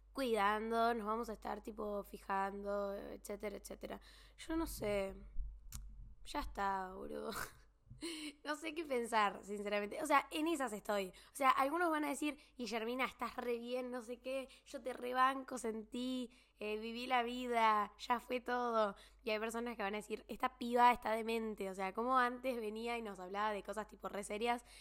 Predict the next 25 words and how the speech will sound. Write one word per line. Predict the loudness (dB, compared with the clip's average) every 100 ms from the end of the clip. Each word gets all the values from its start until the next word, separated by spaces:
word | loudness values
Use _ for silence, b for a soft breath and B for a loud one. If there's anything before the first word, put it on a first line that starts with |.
| B -10
y |
ahora | -2 4 4 4 -10 _
le, | -6 -2 0 -2 -6 _ _
o | -8
sea, | -8 -2
finge | -2 0 2
demencia | 2 0 -2 -2 0 0
y | 0 -2
ya?". | 0 -2 -2 B B B B B B -20 -20 -20 -18
Y | -12 -2
¿saben | 0 0 0
qué? | 0 2 2 0
No | -4 -6
sé, | -4 -4 0
no | 0
hay | 0
un | -2
punto | -4 -4 -2
medio, | 0 0 2 0 -2 -4
no | -4
hay, | -4
no | -6
hay | -4 -4 -4
un | -4 -4 -2
A | 6 10 10 10